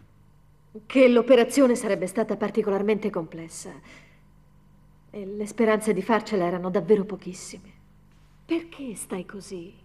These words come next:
Devi cercare di essere forte.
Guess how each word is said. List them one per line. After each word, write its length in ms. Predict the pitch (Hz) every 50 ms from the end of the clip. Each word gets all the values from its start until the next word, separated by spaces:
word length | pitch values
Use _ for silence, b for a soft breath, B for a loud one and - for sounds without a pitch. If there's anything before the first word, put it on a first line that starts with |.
| - _ _ _ _ _ _ _ _ _ _ _ - _ _ _ _ _ _ _ _ _ - - _ _ _ _ -
Devi 420 | 320 240 226 277 269 233 269 254
cercare 500 | - 254 254 247 - 226 202 196 196 190
di 140 | 175 190 202
essere 320 | 202 208 - - 208 180
forte. 680 | 160 - - 185 170 160 156 - - - - 156 -